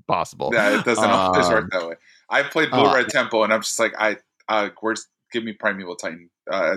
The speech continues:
Speaker 2: this
Speaker 1: Yeah,
Speaker 2: isn't
Speaker 1: how do, how do
Speaker 2: working."
Speaker 1: I do this? How do I, yeah.
Speaker 2: Yeah,
Speaker 1: <laughs>
Speaker 2: this, uh,
Speaker 1: I'm
Speaker 2: just give me
Speaker 1: better at
Speaker 2: this. I kn-,
Speaker 1: Japanese
Speaker 2: I
Speaker 1: names.
Speaker 2: know, and there's more lines in this one, but I understand it 'cause I've been playing it for so long, sort of thing.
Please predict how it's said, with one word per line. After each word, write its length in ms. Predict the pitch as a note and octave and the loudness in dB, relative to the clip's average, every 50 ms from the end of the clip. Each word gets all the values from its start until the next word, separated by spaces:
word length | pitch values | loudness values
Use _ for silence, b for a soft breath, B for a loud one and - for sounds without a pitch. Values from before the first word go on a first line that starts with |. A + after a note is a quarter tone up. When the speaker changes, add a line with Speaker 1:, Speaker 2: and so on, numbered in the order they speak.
| - - | -4 -4
Speaker 2:
this 140 | G2+ G2+ | -4 -4
Speaker 1:
Yeah, 60 | F#2 C#2+ | -2 -2
Speaker 2:
isn't 100 | D2+ G2+ | -2 -2
Speaker 1:
how 80 | B2+ B2 | -2 -2
do, 80 | A2+ | -2
how 120 | A2+ B2+ B2+ | -2 0 0
do 80 | B2+ | 0
Speaker 2:
working." 40 | A#2 | -2
Speaker 1:
I 40 | A2 | -2
do 120 | F#2+ A2 | -4 -4
this? 200 | G2+ G2+ G2 - | -4 -4 -6 -6
How 60 | - | -4
do 180 | - G#2 A2 A2 | -2 -2 -2 -2
I, 20 | |
yeah. 180 | - F2+ F2 D2 F#2 | -2 -2 -4 -2 0
Speaker 2:
Yeah, 260 | A2 G2 F#2 - - | 0 0 0 0 0
Speaker 1:
<laughs> 40 | - | -2
Speaker 2:
this, 160 | D3 - - | -2 0 0
uh, 60 | G#3 - | -2 0
Speaker 1:
I'm 220 | A#2 B2 - - | 0 0 0 0
Speaker 2:
just 160 | C3+ C#3+ - - | -2 -4 -2 -2
give 100 | C#3+ C3 | -2 0
me 40 | B2+ | 0
Speaker 1:
better 120 | B2 - - | 0 0 -2
at 40 | |
Speaker 2:
this. 120 | F2 - - - | -4 -6 -4 -2
I 60 | A2+ | -2
kn-, 100 | B2 B2 | -2 0
Speaker 1:
Japanese 160 | C3+ - - A#2+ | -2 -2 -2 -2
Speaker 2:
I 40 | C3+ | -2
Speaker 1:
names. 100 | C#3+ C#3+ | 0 0
Speaker 2:
know, 280 | C3 B2+ B2 A#2+ A#2 b b b b b b - | 0 0 0 -2 -4 b b b b b b -4
and 140 | B2 C3 | -2 -2
there's 220 | D3+ D#3 D3 C#3+ C3+ | 0 -2 -2 -4 -4
more 240 | C#3 C#3+ D#3 D#3 D3+ | -2 0 0 2 2
lines 260 | D3+ D#3+ D#3 D3+ D3+ | 0 0 0 -2 -4
in 80 | D3+ | -2
this 180 | D3+ D3 C#3 - | -2 -2 -2 -2
one, 140 | B2+ A2+ G#2+ | -2 -4 -2
but 140 | G2+ G#2 G#2 | -2 0 0
I 100 | G#2+ A2 | 2 0
understand 420 | A#2+ A#2 G#2 - - B2+ B2 A2 | 0 -2 -4 -4 -2 -2 0 -2
it 60 | G2 - | -2 -6
'cause 120 | G#2+ G2 | -6 -8
I've 80 | F#2+ G2 | -8 -8
been 100 | G2 - | -8 -6
playing 200 | - G#2 F#2+ F#2 | -4 -4 -4 -4
it 80 | F2+ - | -6 -8
for 80 | - E2+ | -10 -8
so 160 | - D#2+ D#2+ | -8 -8 -4
long, 220 | E2 D#2 D2+ D2+ - | -4 -4 -6 -6 -8
sort 220 | - D2+ D2+ C#2+ | -10 -10 -10 -10
of 80 | - - | -12 -16
thing. 120 | - - | -20 -20